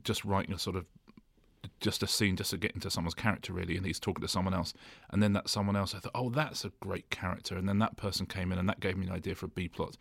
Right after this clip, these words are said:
And suddenly I had my entire plot, and it didn't take forever. So that was it, essentially. I knew exactly what was gonna happen. So I wrote the last thirty pages. I had that down, uh,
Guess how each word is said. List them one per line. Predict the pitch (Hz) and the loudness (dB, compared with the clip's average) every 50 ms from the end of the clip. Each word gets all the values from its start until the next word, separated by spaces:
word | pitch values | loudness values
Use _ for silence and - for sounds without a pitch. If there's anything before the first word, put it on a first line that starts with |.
| - - - - - - - - | -20 -20 -20 -20 -20 -16 -2 2
And | 104 107 | 2 4
suddenly | - - - - 120 120 123 123 123 110 117 104 98 101 95 95 87 87 87 85 - - _ - - - - - _ _ _ - _ _ _ _ | 4 4 4 4 6 6 6 6 4 4 2 2 2 2 2 2 2 2 0 -2 -6 -14 _ -20 -20 -20 -20 -20 _ _ _ -20 _ _ _ _
I | - - | 2 2
had | 92 101 90 87 | 4 4 0 0
my | 90 90 90 87 | -2 -4 -2 -4
entire | 90 87 - 95 85 85 87 | -4 -4 -4 -6 -6 -6 -6
plot, | - - - - - - - - - - | -6 -4 -2 -2 -2 -4 -8 -10 -12 -6
and | - 90 | -6 -6
it | 87 | -4
didn't | - - 107 - - | 0 0 0 0 0
take | - 98 82 - - - - - _ _ _ _ _ _ _ - - | -4 -4 -4 -4 -8 -12 -18 -18 _ _ _ _ _ _ _ -20 -14
forever. | - - 104 98 98 98 92 85 | -6 0 2 2 2 2 0 -4
So | 80 - 92 87 | -2 0 -2 2
that | 87 107 120 - - | 4 4 4 2 2
was | - 92 95 | -4 -2 -2
it, | 107 - - | -2 -2 -2
essentially. | - - - - - - 82 | -4 -6 -6 -6 -6 -4 -2
I | 90 | 2
knew | 95 98 104 - | 2 4 2 2
exactly | - - - 92 98 110 98 - - - - 92 | 0 -4 -4 2 4 4 2 2 -2 -6 -6 -4
what | 90 92 | -4 -4
was | 85 - | -4 -6
gonna | - 95 90 | -4 -4 -2
happen. | 92 90 87 87 | -2 -2 -2 -2
So | - 98 | -2 -2
I | 90 | 2
wrote | 90 110 - - | 2 2 2 0
the | 101 - - | -2 -8 -4
last | - 95 90 - - - | -2 -2 -2 -2 -2 -4
thirty | 82 - - - | -4 -4 -4 -4
pages. | - 98 92 87 80 85 - - - - - - - - - - - - | -4 -2 -4 -2 -2 -4 -6 -6 -10 -16 -20 -20 -20 -20 -20 -20 -12 -8
I | - | -4
had | 82 92 92 - | -2 -2 -2 0
that | - - - | -2 -4 -2
down, | - 98 87 87 87 85 - - - - - - - - - - - | -2 -2 -2 -2 -4 -6 -8 -14 -20 -20 -20 -20 -20 -20 -20 -6 -2
uh, | 87 90 90 92 - | -2 0 0 -2 -2